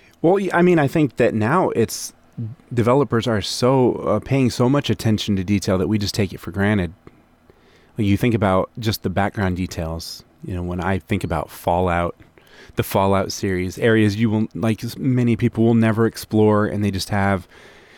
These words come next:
they, they set it up as if someone was living there, but you have this kinda sense of who that person even was from the items that you find in the area. That kinda detail always blows me away, to think of the size of that game and that someone cared enough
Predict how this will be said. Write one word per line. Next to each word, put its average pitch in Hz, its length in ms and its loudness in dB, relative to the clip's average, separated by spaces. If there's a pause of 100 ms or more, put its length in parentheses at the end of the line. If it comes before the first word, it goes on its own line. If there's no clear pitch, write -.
(140)
they, 135 160 2
they 110 260 0
set 110 340 -2
it 107 100 2
up 110 260 2
as 101 160 -2
if 104 160 0
someone 104 340 0
was 98 160 -2
living 98 340 0
there, 101 280 -4
but 90 180 -8
you 92 160 -8
have 98 220 -6
this 92 140 -6
kinda 101 220 -4
sense - 380 -2
of 95 100 -2
who 123 160 2
that 104 180 0
person 104 340 -4
even 85 300 -6
was 87 400 -2
from 92 240 -6
the 85 160 -4
items 95 280 -4
that 78 80 -12
you 76 80 -12
find 120 320 -2
in 87 80 -2
the 87 120 -4
area. 95 360 0 (600)
That 131 220 0
kinda 120 220 0
detail 98 540 -2
always 110 340 2
blows 98 260 0
me 95 100 0
away, 87 520 -6
to 98 120 -8
think 110 180 -6
of 90 100 -10
the - 80 -10
size 107 460 -2
of 143 80 0
that 160 180 -2
game 160 360 2
and 107 120 -4
that 104 320 -6
someone 135 440 0
cared 131 400 -4
enough 95 520 -6